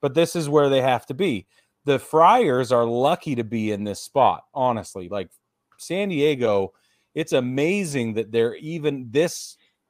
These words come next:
that I'm even this confident in their capabilities. This is purely a product, in my decision-making matrix, of their vast talent. And like you said,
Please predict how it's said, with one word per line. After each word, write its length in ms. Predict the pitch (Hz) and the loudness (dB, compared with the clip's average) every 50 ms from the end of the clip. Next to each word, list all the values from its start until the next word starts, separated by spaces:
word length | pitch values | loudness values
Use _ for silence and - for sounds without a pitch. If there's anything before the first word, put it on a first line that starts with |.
| _ _ _ _ _ _ _ _ _ _ _ _ _ _ _ _ - | _ _ _ _ _ _ _ _ _ _ _ _ _ _ _ _ -12
that 280 | 139 - 127 123 135 139 | -10 -8 -2 0 0 2
I'm 200 | 143 139 143 151 - _ - 151 - - | 2 0 0 -4 -8 _ -16 -16 -16 -14
even 380 | - 190 196 196 170 156 143 127 | -10 -8 -6 -4 -4 -6 -6 2
this 220 | 147 196 202 208 | 2 2 2 2
confident 600 | - - - 117 110 104 87 - 101 98 101 - | -2 -10 -6 -4 -4 -4 -4 -6 -8 -8 -8 -10
in 140 | - 120 110 | -8 -8 -6
their 120 | 107 104 98 | -4 -6 -6
capabilities. 720 | - - 107 101 - 90 95 101 98 95 92 92 92 95 | -6 -6 -8 -8 -8 -10 -8 -6 -4 -4 -6 -6 -8 -6
This 220 | 127 170 185 - - | -4 -4 -4 -4 -6
is 140 | 127 110 - | -10 -10 -10
purely 460 | _ - - 233 233 220 214 180 147 | _ -6 0 2 2 4 4 2 0
a 40 | 127 | -2
product, 540 | - _ - 117 113 110 110 104 - _ _ _ _ _ _ _ _ _ _ | -4 _ -4 -2 -2 0 -2 -4 -6 _ _ _ _ _ _ _ _ _ _
in 100 | 117 120 | -4 0
my 220 | 131 156 165 151 | 2 2 2 2
decision-making 720 | 143 135 120 - 131 120 107 113 107 104 101 95 - 104 98 | 0 -2 -4 -4 -6 -6 -4 -4 -4 -4 -4 -4 -6 -8 -4
matrix, 480 | 110 135 135 - - 139 123 - - - _ _ _ _ _ _ | -4 -4 -4 -2 -4 -4 -4 -6 -10 -20 _ _ _ _ _ _
of 260 | - 113 110 104 101 101 | -6 -6 -6 -6 -4 0
their 400 | 127 127 120 117 117 117 - - _ _ _ _ _ _ | 4 4 6 6 4 2 0 -6 _ _ _ _ _ _
vast 640 | 123 113 110 143 143 147 143 143 - - - - | -16 0 0 2 4 4 2 0 -2 -10 -16 -20
talent. 440 | - - - 107 101 95 98 101 85 71 | -16 -8 -6 -6 -4 -4 -6 -8 -10 -8
And 80 | 107 | -6
like 220 | 110 110 107 - 135 | -4 -4 -4 -6 -8
you 100 | 139 135 | -8 -8
said, 400 | 131 - - 127 120 117 113 110 | -6 -4 -2 0 0 -2 -4 -6